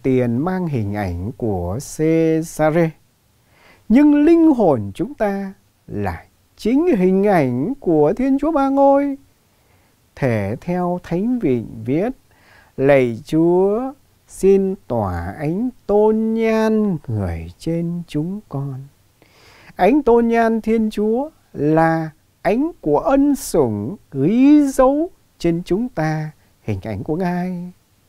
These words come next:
làm cho chúng ta giống Ngài.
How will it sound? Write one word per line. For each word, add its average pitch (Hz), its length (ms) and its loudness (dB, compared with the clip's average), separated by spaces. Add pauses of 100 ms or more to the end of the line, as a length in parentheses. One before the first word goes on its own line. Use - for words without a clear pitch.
(680)
làm 208 300 2
cho 262 160 0
chúng 285 220 -2
ta 226 220 0
giống 190 640 -2
Ngài. 98 340 -4